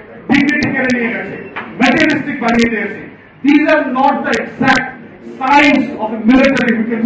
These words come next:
save the country and the nation। কখনো পারবে না এটা। এটা একটা স্যাক্রিফাইসিং ফোর্স হইতে হবে। জীবন দিতে পারে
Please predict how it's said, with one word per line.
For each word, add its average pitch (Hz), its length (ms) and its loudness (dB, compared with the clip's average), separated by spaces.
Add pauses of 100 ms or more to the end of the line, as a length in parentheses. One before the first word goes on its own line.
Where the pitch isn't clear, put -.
save 240 260 4
the 220 120 -6
country 208 260 -6
and 202 100 -10
the 180 100 -12
nation। 156 240 -14 (760)
কখনো 285 280 4
পারবে 254 240 0
না - 100 -10
এটা। - 140 -16 (560)
এটা 226 140 -6
একটা 254 220 -10
স্যাক্রিফাইসিং 311 580 0 (100)
ফোর্স 247 240 -4
হইতে 226 240 -2
হবে। - 160 -10 (480)
জীবন 294 240 6 (100)
দিতে - 220 -6
পারে 233 120 0